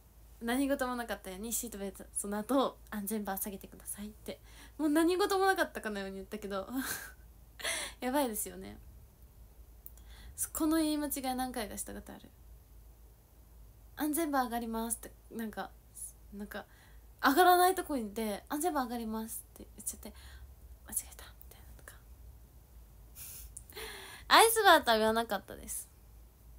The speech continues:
そう、安否に安全がかかっててね、気をつけてやってました。ミニオンバーガー大好き。安否バーやばい。<laughs>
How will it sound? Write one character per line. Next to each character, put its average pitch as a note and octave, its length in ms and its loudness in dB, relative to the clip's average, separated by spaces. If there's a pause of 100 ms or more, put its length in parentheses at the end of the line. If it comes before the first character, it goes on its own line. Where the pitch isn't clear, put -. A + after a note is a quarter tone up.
(1120)
そ - 160 -6
う、 - 20 2
安 A#3+ 220 2
否 G3+ 80 0
に F#3+ 120 -2
安 G3+ 180 -2
全 G3+ 180 -4
が G#3 100 -4
か - 120 -16
か - 120 -6
っ G#3+ 40 -10
て - 120 -14
て - 140 -16
ね、 F3+ 200 -14
気 - 140 -8
を G3+ 80 -4
つ - 120 -8
け G3+ 100 -14
て F#3 100 -12
や F#3 60 -10
っ - 20 -18
て - 140 -18
ま F#3+ 120 -14
し - 100 -12
た。 - 120 -18 (1700)
ミ C4 120 2
ニ D4+ 120 6
オ E4 60 6
ン D#4+ 80 4
バ E4+ 180 10
ー C#4+ 40 -4
ガ C#4 140 4
ー - 20 -2
大 C4 240 4
好 - 60 -6 (100)
き。 A#3 360 -6 (260)
安 C#4 300 2
否 E4 120 0
バ B3 240 2
ー G#3+ 40 0
や G#3+ 140 -2
ば G3+ 260 -8
い。 A3+ 160 -16 (400)
<laughs> D4 480 2